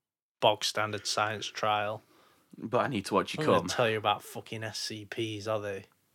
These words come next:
Speaker 2: No, probably not. Unless they work for the S C P Foundation.
Speaker 1: You won't agree to it.
Speaker 2: All right, this is a male and a female. Subjects were previously married and were reported to possess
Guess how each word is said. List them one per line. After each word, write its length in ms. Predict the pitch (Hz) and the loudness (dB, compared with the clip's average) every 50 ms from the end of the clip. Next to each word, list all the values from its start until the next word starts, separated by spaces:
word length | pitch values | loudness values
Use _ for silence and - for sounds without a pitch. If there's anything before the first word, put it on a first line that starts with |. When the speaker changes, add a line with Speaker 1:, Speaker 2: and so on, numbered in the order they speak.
| _ _ _ _ _ _ _ _ _ _ _ _ _ | _ _ _ _ _ _ _ _ _ _ _ _ _
Speaker 2:
No, 360 | - 110 110 139 175 165 120 110 104 98 | 4 8 10 10 10 8 6 2 -2 -2
probably 240 | - 110 135 131 104 | 2 2 2 4 4
not. 260 | 98 95 107 - - - - | 6 6 6 6 4 4 6
Unless 240 | 123 131 139 - | 8 8 8 8
they 120 | - 185 156 | 8 8 10
work 320 | 117 131 127 120 120 101 - | 12 12 12 12 10 8 6
for 100 | - 107 | 2 4
the 120 | 101 98 | 6 6
S 120 | 92 - | 6 4
C 220 | - - 107 101 98 | 0 -2 -2 -2 -2
P 200 | - - 95 92 | -2 -2 -4 -4
Foundation. 760 | - - 98 92 87 90 90 98 104 - - 85 92 101 104 _ _ _ _ _ _ _ _ _ _ _ _ _ _ _ _ _ _ _ _ _ _ _ _ _ _ _ _ _ - | -2 -2 -2 0 2 0 0 -2 -2 -4 -4 -2 -2 -4 -6 _ _ _ _ _ _ _ _ _ _ _ _ _ _ _ _ _ _ _ _ _ _ _ _ _ _ _ _ _ -8
Speaker 1:
You 100 | 156 185 | -6 -6
won't 100 | 214 185 | -4 -6
agree 320 | 127 110 - 113 131 180 | -8 -8 -4 -2 -2 -2
to 200 | 185 - - - | -4 -6 -10 -12
it. 160 | - - - - - - - - - _ - - | -12 -12 -14 -18 -20 -20 -20 -20 -20 _ 4 8
Speaker 2:
All 100 | 110 113 | 10 10
right, 200 | 107 98 92 - | 10 10 8 4
this 180 | 110 110 - 123 | 2 0 0 4
is 60 | 110 | 4
a 60 | 113 | 6
male 380 | 110 110 120 123 123 120 110 104 | 8 10 12 12 12 12 12 10
and 120 | 107 117 | 10 8
a 40 | 113 98 | 8 2
female. 600 | - - 90 87 87 87 87 90 90 92 101 - _ - - _ _ | 0 0 0 0 2 2 2 2 2 2 0 -2 _ -20 -20 _ _
Subjects 560 | - - - 160 151 139 165 165 156 - - | -6 4 4 4 8 10 10 10 10 8 4
were 100 | 131 113 | 4 4
previously 580 | - - - 156 156 143 131 123 - - - 104 | 4 6 8 8 8 8 6 4 2 4 4 6
married 560 | 101 101 101 104 101 101 104 110 127 123 120 - | 8 10 12 12 12 12 12 10 8 8 6 4
and 160 | 101 104 104 | 6 6 8
were 100 | 101 101 | 8 6
reported 460 | 101 98 - - 135 135 123 107 - | 6 6 6 8 8 10 10 8 6
to 120 | - - - | 0 -6 -6
possess 600 | - 110 98 - 107 101 98 - - - - - | -2 -2 4 8 8 8 8 6 -2 -6 -8 -10